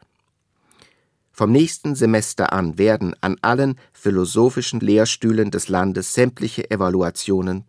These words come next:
boykottiert. Rankings werden selbstbewusst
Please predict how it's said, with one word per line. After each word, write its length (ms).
boykottiert. 880
Rankings 640
werden 300
selbstbewusst 880